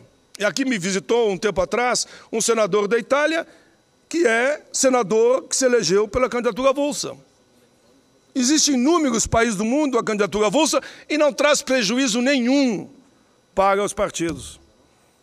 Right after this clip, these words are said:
Por isso que a democracia direta, para mim, eu acho muito, muito interessante. Bom, enfim, senhora presidenta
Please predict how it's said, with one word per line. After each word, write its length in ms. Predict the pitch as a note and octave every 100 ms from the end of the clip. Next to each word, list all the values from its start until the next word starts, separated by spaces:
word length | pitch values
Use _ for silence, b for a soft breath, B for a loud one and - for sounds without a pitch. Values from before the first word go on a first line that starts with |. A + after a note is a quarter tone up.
| _ _
Por 140 | -
isso 300 | F#3+ G#3+ G#3+
que 420 | - G3 F#3 D#3+ D3+ D3+ _ -
a 80 |
democracia 580 | E3 F3 F#3+ F3 C#3+ F3+
direta, 420 | D#3 D3+ E3+ F3
para 160 | D#3 D3
mim, 240 | D#3+ F3+ F3 B B B -
eu 160 | D#3 D#3
acho 380 | E3+ - E3 C#3 _
muito, 400 | - F#3 G#3 -
muito 380 | D3+ D#3 D3+ D#3
interessante. 760 | C3+ A3+ D#3+ - C3 A#2 F3 - b b b b b b b b b b b b _ _ _ _ _ _
Bom, 220 | F#3+ A3+
enfim, 380 | G#3+ - A#3+ A3+
senhora 320 | - G3 F#3+
presidenta 560 | D3+ F3 C#3+ B2+ G#2+